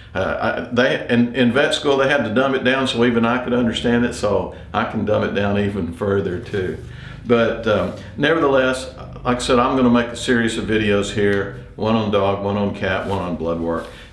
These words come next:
And, um, I hope you like it. So here goes, here goes number one. I think you're gonna enjoy the, uh,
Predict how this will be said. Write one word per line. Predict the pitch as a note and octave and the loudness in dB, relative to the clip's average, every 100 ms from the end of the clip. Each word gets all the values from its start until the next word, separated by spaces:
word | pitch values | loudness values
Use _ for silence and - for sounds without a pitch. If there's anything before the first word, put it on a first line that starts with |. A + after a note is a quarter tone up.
| - | -4
And, | G#2 G#2 G2 F#2+ G#2 | 0 0 0 -4 -2
um, | G2 F2+ F2+ - | -2 -2 -4 -2
I | A2+ A#2+ | 0 2
hope | C#3+ - | 0 0
you | A#2+ | -2
like | G2+ - - | 0 -2 -6
it. | - | -6
So | - G2+ F2 - - - - | 0 2 0 -4 -12 -12 -2
here | D#3 | 2
goes, | F3 E3+ E3 - | 4 4 2 -2
here | C3 D3 | 0 2
goes | D#3+ D3 | 2 2
number | D3+ D#3 D3 C3 | 0 0 2 2
one. | C#3+ C#3 B2+ B2 - | 2 4 4 2 -2
I | - | -4
think | - C#3 B2+ | -2 0 0
you're | B2+ | 0
gonna | C#3 C#3 B2+ A2 | 2 4 4 2
enjoy | A#2+ A#2+ A2 B2+ C#3 B2+ A2+ | 2 4 4 4 4 4 2
the, | G#2+ A2+ A2 G#2 - | 2 2 2 0 -2
uh, | G2+ F#2+ E2+ | 0 0 -2